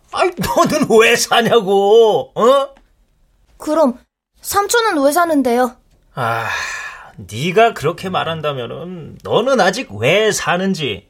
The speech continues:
Speaker 1: 어? 삶의 의미가 뭔지 한 번도 생각해 본 적이 없다는 뜻이야. 먼저 내 대답을 들어보고서 대답을 찾아보겠다는 거지, 어?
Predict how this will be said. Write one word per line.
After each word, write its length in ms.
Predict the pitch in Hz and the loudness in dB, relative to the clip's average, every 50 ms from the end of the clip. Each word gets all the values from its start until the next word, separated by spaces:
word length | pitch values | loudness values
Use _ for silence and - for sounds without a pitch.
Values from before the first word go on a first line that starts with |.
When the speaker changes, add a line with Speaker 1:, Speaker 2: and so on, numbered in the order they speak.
| _ - | _ -12
Speaker 1:
어? 160 | 123 156 208 | -10 -10 -8
삶의 540 | 214 - - - 180 208 233 247 240 254 262 247 | -8 -8 -6 -2 0 0 0 2 2 2 2 2
의미가 380 | 165 170 202 226 233 226 175 | 2 -2 -2 0 2 2 2
뭔지 280 | 165 151 190 208 202 247 | 2 0 -2 0 0 -2
한 340 | - - - - 247 262 269 | -2 -4 -8 -10 -8 -4 -2
번도 260 | 311 294 247 269 294 | -2 0 0 -2 -4
생각해 400 | - - 247 262 269 269 - 220 | -2 0 0 0 2 2 2 0
본 160 | 202 240 226 | 2 0 0
적이 160 | 175 180 196 | 0 0 0
없다는 360 | 220 190 - - 156 160 165 - | 0 0 0 -2 -4 -4 -6 -10
뜻이야. 500 | - - - - 170 123 - 53 55 50 - - _ _ _ _ _ _ _ - - - - | -14 -18 -14 -10 -8 -6 -6 -6 -8 -10 -14 -18 _ _ _ _ _ _ _ -20 -20 -10 -2
먼저 540 | 113 147 185 208 220 214 202 240 254 269 | 0 2 2 2 2 2 4 4 4 4
내 260 | 220 147 143 170 196 190 | 4 4 4 4 2 2
대답을 520 | - 131 151 170 170 185 190 185 196 196 | 2 2 2 4 4 2 2 2 2 0
들어보고서 560 | 190 143 175 196 190 190 196 202 - 254 254 254 | 2 2 0 2 2 2 2 2 2 0 0 0
대답을 480 | - 147 147 151 143 170 175 202 202 | 0 0 0 2 2 0 0 0 -2
찾아보겠다는 680 | - - 185 208 214 190 190 185 185 - 147 147 165 165 | -2 -2 -2 0 0 0 0 -2 -2 0 -2 -2 -2 -2
거지, 320 | 143 135 127 110 120 107 - | -4 -4 -4 -4 -6 -8 -6
어? 240 | 123 147 220 311 | -6 -6 -6 -6